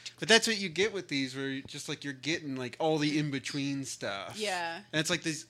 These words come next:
Speaker 1: kind of unnecessary stuff, but it is, it's very soothing.
Speaker 2: But you remember it, I,
Speaker 1: You remember
Speaker 2: especially
Speaker 1: it.
Speaker 2: as a kid watching it. Like, I rem-, like, I remember how that made me feel, and I remember watching it happen.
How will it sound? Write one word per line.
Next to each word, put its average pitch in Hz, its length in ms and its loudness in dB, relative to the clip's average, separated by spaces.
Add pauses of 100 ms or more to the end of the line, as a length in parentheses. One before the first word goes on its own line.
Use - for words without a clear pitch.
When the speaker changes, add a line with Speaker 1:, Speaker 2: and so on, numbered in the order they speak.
(100)
Speaker 1:
kind 190 260 0
of 190 100 0
unnecessary 180 680 -2
stuff, 175 280 -6
but 151 100 -4
it 143 140 -2
is, 151 320 -2
it's 135 180 -10
very 147 200 -4
soothing. 120 520 -10
Speaker 2:
But 285 120 2
you 339 160 0
remember 349 440 -2
it, 175 360 -4
I, 254 80 2
Speaker 1:
You 262 60 0
remember 269 260 0
Speaker 2:
especially 302 360 4
Speaker 1:
it. 269 60 6
Speaker 2:
as 247 100 2
a 240 60 -2
kid 302 340 -2
watching 196 400 -2
it. 214 240 0
Like, 214 220 2
I 247 200 6
rem-, 233 300 -2 (140)
like, 202 240 0
I 196 80 6
remember 208 460 -2
how 202 160 2
that 190 160 -2
made 190 200 -2
me 185 120 -6
feel, 208 320 -4
and 226 100 -2
I 202 120 0
remember 185 460 -4
watching 180 540 2
it 170 160 -10
happen. 190 640 -6